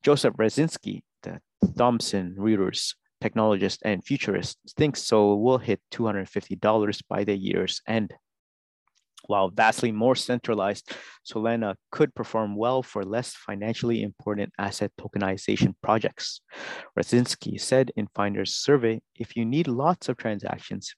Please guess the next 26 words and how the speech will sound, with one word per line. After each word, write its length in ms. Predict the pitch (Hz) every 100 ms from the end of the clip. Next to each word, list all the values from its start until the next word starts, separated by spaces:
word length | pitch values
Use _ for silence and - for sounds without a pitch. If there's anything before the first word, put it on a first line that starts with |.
| -
but 140 | 95
security 440 | - - 127 123
is 140 | 110 -
not 220 | 156 180
important, 460 | 123 - 98 101 - _ _ -
Solana 520 | - 107 135 117 110
will 260 | 117 143 131
eventually 500 | 107 98 95 101 98
work." 400 | 95 95 - - _ - - - - _
CoinMama 480 | - 123 110 110 101
C 300 | - - 104
E 60 | 107
O 300 | 113 101 101
Sagi 400 | - - 104 104
Bakishi 680 | 101 98 - - 127 - 101 - - - -
said 300 | - 143 120
the 80 | 104
Solana's 500 | - 107 101 95 -
D 180 | 107
DoS 380 | 98 98 95 92
attack 400 | 85 - 117 113
was 320 | - 120 117 -
indicative 540 | 123 123 - 107 104 -
of 220 | 95 101
an 180 | 101 92
inherent 560 | 92 - 101 107 107